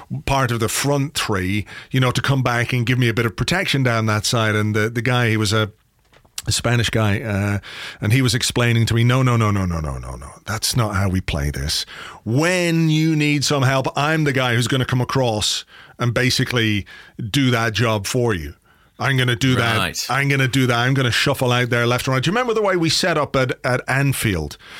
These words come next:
Speaker 1: earlier in the season, where he used Joe Willock and maybe Matteo Guendouzi?
Speaker 2: Yeah, yeah.
Speaker 1: um, to, to sort of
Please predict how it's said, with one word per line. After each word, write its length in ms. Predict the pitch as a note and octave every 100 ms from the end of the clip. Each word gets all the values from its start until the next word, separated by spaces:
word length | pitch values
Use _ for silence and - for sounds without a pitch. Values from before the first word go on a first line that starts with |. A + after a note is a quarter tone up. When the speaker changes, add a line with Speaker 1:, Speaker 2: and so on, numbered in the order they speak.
| - - -
Speaker 1:
earlier 400 | C#3 C3+ B2+ A#2
in 80 | A2+
the 80 |
season, 560 | A2 C#3 C3 A2 G2 A2+
where 340 | A#2+ A#2+ A2+
he 160 | G#2+ A#2+
used 840 | A#2+ A#2+ A#2+ A#2 A2+ G#2 - - - - - -
Joe 240 | - C#3+ C#3
Willock 540 | B2+ C3+ C3 B2+ -
and 300 | C#3 B2 B2
maybe 440 | C3 C#3+ D3 C#3 C3+
Matteo 500 | B2+ A#2+ C3+ C3+ C3
Guendouzi? 800 | B2+ C3 B2 C3+ C#3+ D#3 F3 - _ - - -
Speaker 2:
Yeah, 360 | F2 F2+ A2 A2+ - -
yeah. 460 | B2 B2 B2 A#2+
Speaker 1:
um, 300 | A#2+ A#2+ D3 -
to, 160 | C#3+
to 200 | A#2+ C3
sort 240 | B2+ C#3+ C3
of 160 | A2+